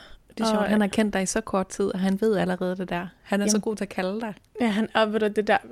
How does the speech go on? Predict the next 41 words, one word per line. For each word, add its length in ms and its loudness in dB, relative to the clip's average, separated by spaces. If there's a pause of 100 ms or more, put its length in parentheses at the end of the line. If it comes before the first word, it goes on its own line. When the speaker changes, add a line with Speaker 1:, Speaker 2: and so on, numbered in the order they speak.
(100)
Speaker 2:
blandt 220 -2
andet 260 0
også 160 -8
derfor, 260 -6
jeg 120 -6
virkelig 280 -8
godt 140 -8
kan 120 -8
lide 140 -8
ham. 140 -6
Det 160 -6
er 80 -2
han 180 -4
nemlig. 440 -6 (420)
Men 180 2
på 100 -2
sådan 180 0
en 100 0
meget 240 -2
kærlig 400 0
måde. 220 2
Sådan, 160 -4
han 120 -2
shamer 300 2
mig 160 2
ikke. 100 -4
Han 120 0
er 40 -2
bare 160 0
sådan 220 -4
lige, 180 0 (500)
"Hey, 180 -2 (240)
øh, 60 -4
jeg 240 -2
har 120 4
spottet 320 0
det 100 -4
her 60 -4
mønster 400 -4
i 80 -2
dig. 100 -6